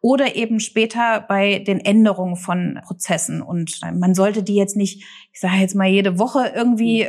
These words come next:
überprüfen, aber ich sage mal, so einmal im Jahr sollte man eben über seine Leistungsprozesse auf jeden Fall schon mal drüber schauen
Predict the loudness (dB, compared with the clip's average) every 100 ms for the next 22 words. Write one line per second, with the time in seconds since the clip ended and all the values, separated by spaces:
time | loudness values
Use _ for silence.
0 | -2 0 -2 -4 -2 0 0 2 2 2
1 | -4 -16 -16 -8 -4 0 -2 -2 -2 -2
2 | -2 -4 -2 0 0 0 0 0 0 0
3 | 0 0 0 0 -2 -2 -2 -2 -2 -2
4 | -2 0 0 0 0 0 -2 -2 -2 -2
5 | -2 -4 -4 -8 -6 -6 -6 -4 -4 -4
6 | -6 -6 -6 -6 -6 -4 -2 -4 -6 -4
7 | -2 -2 -2 -4 0 0